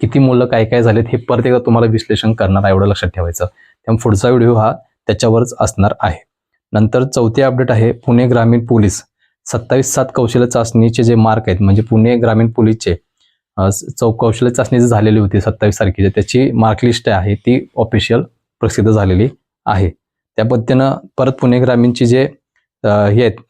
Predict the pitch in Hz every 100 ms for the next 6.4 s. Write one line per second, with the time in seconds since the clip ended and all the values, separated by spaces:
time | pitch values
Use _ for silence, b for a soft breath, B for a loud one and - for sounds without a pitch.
0 | - 113 110 107 127 131 - 127 127 117
1 | 123 120 120 117 127 123 127 127 123 117
2 | 104 98 - 131 _ _ 120 120 127 131
3 | 123 127 127 127 123 127 123 120 120 120
4 | 131 - _ _ _ - 117 127 131 135
5 | 123 131 131 123 127 113 120 120 120 117
6 | 107 98 -